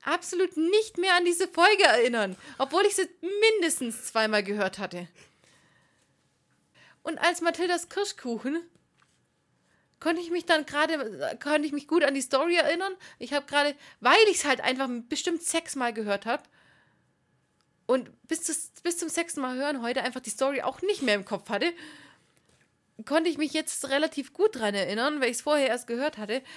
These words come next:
Aber dann fallen eben diese Kleinigkeiten auf. Vor allem, wenn, wenn dann irgendeiner von uns so einen Anstoß gibt, über irgendwas zu ranten,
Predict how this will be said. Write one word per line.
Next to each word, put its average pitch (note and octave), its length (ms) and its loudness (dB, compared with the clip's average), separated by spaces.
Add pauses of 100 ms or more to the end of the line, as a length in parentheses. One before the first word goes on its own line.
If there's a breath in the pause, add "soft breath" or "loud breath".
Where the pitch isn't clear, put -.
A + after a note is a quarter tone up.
(120)
Aber C4+ 320 0 (240 loud breath)
dann C#4+ 180 0
fallen D#4+ 380 -2
eben C#4 240 -4
diese B3+ 280 -8
Kleinigkeiten C#4 760 -4
auf. F3 240 -6
Vor A#3 100 -2
allem, C#4 340 0 (160)
wenn, B3 280 -2
wenn B3 180 -2
dann B3+ 140 -2
irgendeiner D#4 560 -4
von - 160 -8
uns C4 180 -8
so C4+ 60 -8
einen A#3+ 100 -8
Anstoß B3 540 -6
gibt, - 260 -10 (360 loud breath)
über A#3+ 220 -4
irgendwas C4+ 320 -2
zu A3+ 140 -4
ranten, D4 420 -2